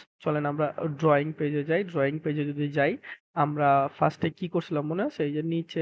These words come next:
একটা মাটি দিয়ে উপরে খাম্বা বসাইছিলাম, খাম্বার পাশে ডান সাইডে এটা যদি দেই তাহলে এটাকে বলে কি? আ, উয়ে মানে উপরে। আর যদি এই, এই দাগটা যদি বাম সাইডেও বের করে দিই তাহলে হয়ে যায় সয়েল। একদম সহজ। দেখেন আমি একটা খাঞ্জি শিখলে আমি আরেকটা খাঞ্জি শিখাইতে পারতাছি, হ্যাঁ? এইটাই হচ্ছে আমার বইয়ের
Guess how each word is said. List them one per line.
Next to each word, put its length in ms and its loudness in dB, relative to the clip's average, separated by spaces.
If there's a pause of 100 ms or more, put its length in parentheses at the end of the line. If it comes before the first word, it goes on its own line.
একটা 300 -2
মাটি 340 2
দিয়ে 240 0
উপরে 340 0
খাম্বা 400 2
বসাইছিলাম, 600 -2
খাম্বার 400 0
পাশে 220 -6
ডান 240 0
সাইডে 320 0 (460)
এটা 200 4
যদি 220 0
দেই 200 0
তাহলে 200 2
এটাকে 300 0
বলে 220 2 (420)
কি? 160 -2 (180)
আ, 120 4 (340)
উয়ে 260 6
মানে 200 2
উপরে। 380 4
আর 240 6
যদি 220 0 (120)
এই, 180 2 (180)
এই 140 2
দাগটা 260 2
যদি 160 0
বাম 260 4
সাইডেও 320 2
বের 200 4
করে 200 2
দিই 140 0
তাহলে 240 4
হয়ে 180 2
যায় 180 2
সয়েল। 340 2
একদম 380 -2
সহজ। 280 2
দেখেন 260 2
আমি 160 0 (440)
একটা 260 0
খাঞ্জি 320 0
শিখলে 280 0
আমি 140 4
আরেকটা 300 2
খাঞ্জি 300 0
শিখাইতে 420 0
পারতাছি, 460 -4
হ্যাঁ? 220 0
এইটাই 280 2
হচ্ছে 220 -4
আমার 180 0
বইয়ের 280 4